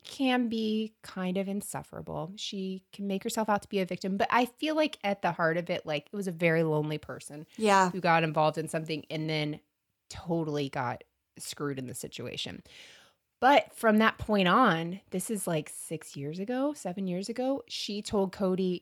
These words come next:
Speaker 1: "Don't come to my house," because she was like, "I'm going through some things." And to that day, he doesn't go to stay at her house anymore. He rotates between the three wives. They're all still a family,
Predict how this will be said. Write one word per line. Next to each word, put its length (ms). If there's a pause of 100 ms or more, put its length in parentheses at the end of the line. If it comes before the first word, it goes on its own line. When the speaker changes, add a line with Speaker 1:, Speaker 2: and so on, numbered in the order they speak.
Speaker 1:
"Don't 240
come 200
to 100
my 140
house," 440 (160)
because 300
she 220
was 160
like, 140
"I'm 120
going 280
through 200
some 160
things." 340 (300)
And 220 (160)
to 400
that 260
day, 360 (120)
he 300
doesn't 300
go 140
to 80
stay 220
at 80
her 140
house 280
anymore. 400
He 200
rotates 400
between 320
the 80
three 240
wives. 420 (560)
They're 220
all 240
still 680
a 80
family, 760